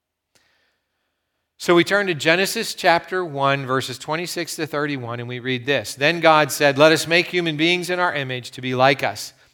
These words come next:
They will reign over the fish in the sea, the birds in the sky, the livestock, all the wild animals on the earth, and the small animals that scurry along the ground.'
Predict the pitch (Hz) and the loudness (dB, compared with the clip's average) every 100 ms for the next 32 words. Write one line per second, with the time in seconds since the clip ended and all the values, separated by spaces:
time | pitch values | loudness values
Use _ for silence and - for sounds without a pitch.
0 | - 151 151 143 143 175 233 208 180 160 | 0 4 4 4 4 4 4 4 4 2
1 | 139 - 196 214 220 214 - 151 143 131 | 0 0 0 0 -2 -4 -2 0 0 0
2 | 113 147 185 180 196 170 - 139 143 135 | 0 0 0 -2 -4 -4 2 6 6 4
3 | 131 160 180 147 139 135 - 131 160 196 | 6 8 6 4 2 2 0 4 8 8
4 | 208 202 190 190 147 143 147 135 151 151 | 6 6 6 6 2 -2 -6 -4 -2 -2
5 | 123 117 _ _ _ _ - 139 131 - | -4 -4 _ _ _ _ -4 -2 -4 0
6 | 147 165 151 143 143 139 135 127 - 131 | 2 4 2 -2 -4 -8 -10 -14 -8 -2
7 | 131 131 127 120 120 120 117 107 | 0 0 0 -4 -6 -6 -6 -6